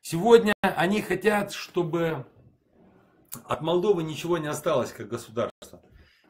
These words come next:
И это в том числе одна из махинаций Плохиша для того, чтобы выслужиться, показать американцам. Сегодня он, кстати, только за американцев и держится. Европейцы вс-, вчера показали,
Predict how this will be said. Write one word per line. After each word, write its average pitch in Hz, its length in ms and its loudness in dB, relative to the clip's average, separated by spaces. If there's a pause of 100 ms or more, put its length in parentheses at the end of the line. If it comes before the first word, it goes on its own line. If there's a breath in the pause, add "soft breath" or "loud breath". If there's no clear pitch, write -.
И 202 40 -4
это 240 240 0
в - 80 -14
том 214 220 -2
числе 180 300 -4
одна 175 260 0
из 160 80 -2
махинаций 147 560 -4
Плохиша 185 640 -6
для 156 160 -4
того, 156 160 -6
чтобы 156 240 -10
выслужиться, 160 560 -4
показать 147 580 -4 (240 soft breath)
американцам. 170 960 -4 (240 loud breath)
Сегодня 185 380 0
он, 170 100 0
кстати, 156 380 -2
только 147 240 -4
за 143 120 0
американцев 143 560 -2
и 147 60 -6
держится. 180 460 -2
Европейцы 143 560 -4
вс-, 104 260 -12
вчера 143 300 -2
показали, 131 720 -4